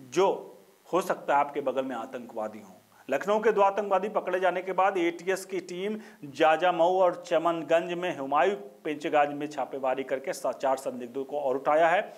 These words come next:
इन्हें टीम लखनऊ लेकर रवाना हुई है और एक टुकड़ी यहां रुकी हुई है। देर रात फिर छापेमारी की गई, इसमें चमनगंज से ही तीन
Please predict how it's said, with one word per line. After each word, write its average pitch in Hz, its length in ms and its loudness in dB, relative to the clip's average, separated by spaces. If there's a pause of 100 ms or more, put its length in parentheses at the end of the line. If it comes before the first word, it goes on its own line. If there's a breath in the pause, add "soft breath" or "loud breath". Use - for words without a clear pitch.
(200 loud breath)
इन्हें 190 340 -2 (440 loud breath)
टीम 190 240 -4
लखनऊ 170 420 0
लेकर 170 240 2
रवाना 147 300 2
हुई 160 160 -2
है 214 100 0
और 208 160 0
एक 165 300 -4 (240 loud breath)
टुकड़ी 180 280 0
यहां 147 240 2
रुकी 139 260 -6
हुई 170 160 -4
है। 185 180 0
देर 160 260 0
रात 170 280 2
फिर 220 140 -2
छापेमारी 160 520 -2
की 156 140 -8
गई, 165 140 0
इसमें 160 220 -8
चमनगंज 143 460 -6
से 147 160 -4
ही 170 80 2
तीन 196 520 -4